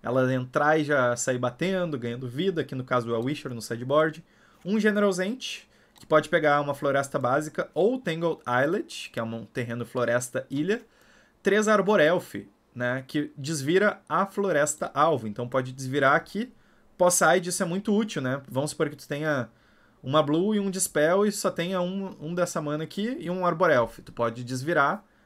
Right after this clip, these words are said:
pra ter essa mana azul. Isso é muito interessante, né? Muito bom.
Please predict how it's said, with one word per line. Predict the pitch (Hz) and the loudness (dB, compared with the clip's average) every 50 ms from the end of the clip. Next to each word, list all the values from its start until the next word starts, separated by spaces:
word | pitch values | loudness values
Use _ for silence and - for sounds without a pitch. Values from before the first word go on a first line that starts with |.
| _ _ - | _ _ 2
pra | - 139 135 | 4 4 4
ter | 135 143 135 | 4 2 0
essa | 131 131 - 139 | 0 0 -2 -4
mana | 131 139 147 | -4 -4 -4
azul. | 151 131 123 120 110 107 _ _ _ _ _ - | -4 -2 -2 -4 -4 -6 _ _ _ _ _ -12
Isso | - - - | -8 -4 -4
é | 135 | -4
muito | 123 120 131 127 139 | -2 -2 -4 -6 -6
interessante, | 139 131 143 143 151 - - - 104 95 - - - - - | -8 -6 -4 -4 -4 -4 -6 -10 -10 -10 -12 -16 -16 -12 -10
né? | 104 104 - _ | -10 -10 -10 _
Muito | - 117 113 107 131 | -14 -12 -10 -8 -6
bom. | 131 123 110 107 | -4 -4 -4 -6